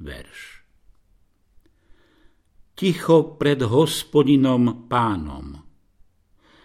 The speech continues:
Lebo blízky je deň Hospodinov, lebo Hospodin pripravil obeť,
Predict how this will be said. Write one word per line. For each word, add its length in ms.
Lebo 320
blízky 640
je 160
deň 320
Hospodinov, 1120
lebo 320
Hospodin 880
pripravil 800
obeť, 640